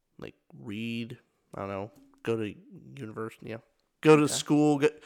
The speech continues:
Speaker 1: does she want to be part of the church? I, I don't know. I didn't know what she wanted.
Speaker 2: You want a little bit more
Speaker 1: She
Speaker 2: from
Speaker 1: wanted,
Speaker 2: her.
Speaker 1: she wanted to, like, not be raped. That's effectively it.
Speaker 2: I mean, she wanted to
Speaker 1: <sighs>
Speaker 2: stand for, uh, that's a pretty heroic <laughs> thing, though, of,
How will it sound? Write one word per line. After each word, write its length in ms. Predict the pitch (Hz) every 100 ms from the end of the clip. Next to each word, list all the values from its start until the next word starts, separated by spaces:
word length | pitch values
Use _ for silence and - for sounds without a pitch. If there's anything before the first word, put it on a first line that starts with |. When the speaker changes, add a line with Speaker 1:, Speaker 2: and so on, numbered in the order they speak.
| - - -
Speaker 1:
does 100 | -
she 140 | -
want 180 | 107 113
to 60 | 120
be 160 | 123
part 180 | 117 135
of 60 | 143
the 60 | 156
church? 280 | 254 220 -
I, 80 | 151 - _ _
I 120 | 139
don't 100 | 156 120
know. 80 | - _ _ _ _ _ -
I 120 | 196
didn't 160 | 269
know 100 | 175
what 100 | 139
she 140 | - 180
wanted. 320 | 196 240 151
Speaker 2:
You 60 | 139
want 100 | 139
a 40 |
little 120 | 123 117
bit 120 | 117
more 100 | -
Speaker 1:
She 80 | 220
Speaker 2:
from 100 | 208
Speaker 1:
wanted, 220 | 196 175
Speaker 2:
her. 60 | 156 _ -
Speaker 1:
she 200 | - 170
wanted 360 | 165 190 190 175
to, 100 | 139
like, 240 | 123 104 _ _ _ -
not 320 | 131 135 -
be 140 | 127
raped. 340 | 107 95 - - _ _ _ _ -
That's 260 | 165 170
effectively 720 | 147 - 151 - 127 107 117 123
it. 220 | - - _ _ _
Speaker 2:
I 100 | 302
mean, 220 | 285 240 214
she 180 | -
wanted 380 | 165 170 175 170
to 180 | 175 147
Speaker 1:
<sighs> 120 | -
Speaker 2:
stand 320 | - 139 143 -
for, 120 | -
uh, 80 | - - 85 _ - - 143
that's 180 | 156 180
a 60 | -
pretty 240 | - 131
heroic 320 | 120 135 131
<laughs> 0 |
thing, 320 | - - 160 113
though, 180 | 98
of, 180 | 104 110